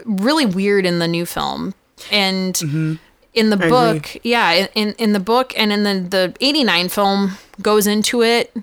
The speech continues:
Speaker 1: a bit, and you know that they clearly hate Lewis, and they know, they think that he's never gonna be good enough for their daughter. But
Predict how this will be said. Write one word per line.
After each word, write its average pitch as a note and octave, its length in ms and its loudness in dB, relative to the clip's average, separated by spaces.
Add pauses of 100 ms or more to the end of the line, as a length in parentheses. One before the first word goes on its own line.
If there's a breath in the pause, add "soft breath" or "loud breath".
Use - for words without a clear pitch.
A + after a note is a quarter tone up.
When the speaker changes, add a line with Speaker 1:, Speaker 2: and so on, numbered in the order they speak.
(140)
Speaker 1:
a A3 80 -2
bit, G#3+ 300 2
and G3 160 0
you F#3+ 140 0
know F#3 260 2
that F3+ 220 -6
they E3+ 120 0
clearly F#3 520 -2
hate E3+ 240 -6
Lewis, E3+ 420 -4
and F3+ 80 -6
they E3+ 80 -4
know, E3 240 -4
they E3+ 160 -6
think E3 200 -6
that F3 100 -4
he's E3 100 -4
never D#3+ 220 -6
gonna E3 160 -6
be D#3+ 80 -6
good E3 80 -8
enough D#3+ 200 -8
for E3 120 -8
their D#3+ 140 -6
daughter. F3 440 -4 (540 loud breath)
But F3+ 300 0